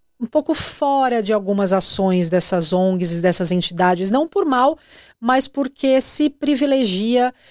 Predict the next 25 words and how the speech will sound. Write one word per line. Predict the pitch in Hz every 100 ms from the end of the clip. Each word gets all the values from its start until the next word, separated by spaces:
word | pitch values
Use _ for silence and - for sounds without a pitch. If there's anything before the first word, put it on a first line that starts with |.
| - _
é, | 220 220 214 214 -
outras | 220 220 226 -
faixas | 220 208 220
etárias | 226 - 214 226
por | - 233
uma | 233
questão | 233 226 - 226 233 226
de | 185 180 220 233
urgência. | 226 220 170 202 214 196 - - 139 - - - - - 214
A |
gente | 226
tá | 269
falando | 240 254 247 233
aqui | 220 240
de | 233
pessoas | 247 233 - 233 226
entre | 226 220
dezessete | 202 202 214 226 214 233
e |
vinte | 220 226
e | -
quatro | 220 - 226
anos. | 175 156 165 180
O |
como | - - 415 427 415